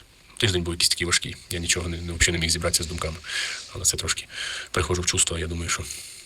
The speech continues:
запилим щось, щось буде, щось запилим нове, буде щось, якісь контентики.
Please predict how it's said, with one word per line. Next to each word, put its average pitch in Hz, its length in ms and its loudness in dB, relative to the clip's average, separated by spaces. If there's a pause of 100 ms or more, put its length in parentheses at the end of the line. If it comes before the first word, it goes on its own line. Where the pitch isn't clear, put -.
(360)
запилим 85 420 0
щось, - 320 4
щось 80 180 0
буде, 78 220 -4 (160)
щось 85 200 -2
запилим 82 340 -2 (280)
нове, 80 240 -4 (180)
буде 80 220 -2
щось, - 220 4 (280)
якісь - 180 4
контентики. 85 480 2